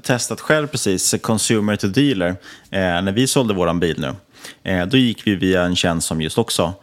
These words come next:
upp-, upptäckte jag under tidens gång när jag, när jag liksom försökte förstå hur, hur det funkade. Eh, så funkar det så att de ställer sig bara som en aktör emellan och letar privatpersoner som vill sälja bilar,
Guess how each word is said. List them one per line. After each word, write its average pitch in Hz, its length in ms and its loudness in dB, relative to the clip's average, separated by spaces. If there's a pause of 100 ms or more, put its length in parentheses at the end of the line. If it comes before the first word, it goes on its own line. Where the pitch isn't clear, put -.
(140)
upp-, - 340 -4
upptäckte 131 460 0
jag 110 40 4
under 104 140 0
tidens 101 280 0
gång 123 200 2
när 101 80 0
jag, 95 220 -2
när 95 80 0
jag 90 80 -2
liksom 90 200 -6
försökte - 220 -6
förstå 92 320 -2
hur, 92 240 0
hur 92 140 0
det 92 60 0
funkade. 90 500 -2 (420)
Eh, 92 240 -4
så 107 120 -2
funkar 92 260 -2
det 113 80 0
så 104 60 0
att 87 60 -2
de 113 180 4
ställer 98 260 0
sig 101 120 -2
bara 95 120 2
som - 120 -6
en 85 40 -2
aktör 110 360 2
emellan 90 640 0
och - 220 -6
letar 92 320 -2
privatpersoner 107 600 -2
som 117 120 -2
vill 107 60 0
sälja 95 240 -2
bilar, 107 420 0